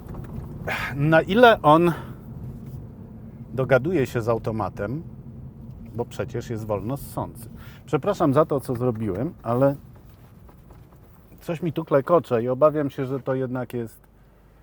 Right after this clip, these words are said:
e, właśnie fotel. No cóż, na razie jadę w trybie normal. <laughs>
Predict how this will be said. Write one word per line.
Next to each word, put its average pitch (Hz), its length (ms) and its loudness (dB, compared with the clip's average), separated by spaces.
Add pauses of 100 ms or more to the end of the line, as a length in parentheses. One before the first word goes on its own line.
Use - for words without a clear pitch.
(400)
e, 110 340 -4 (120)
właśnie 113 380 -4
fotel. 82 440 -8 (2250)
No 214 120 6
cóż, - 440 4 (100)
na 151 180 8
razie 220 480 8
jadę 165 520 6
w - 100 -12
trybie 131 600 2
normal. 117 600 4 (1600)
<laughs> 151 200 6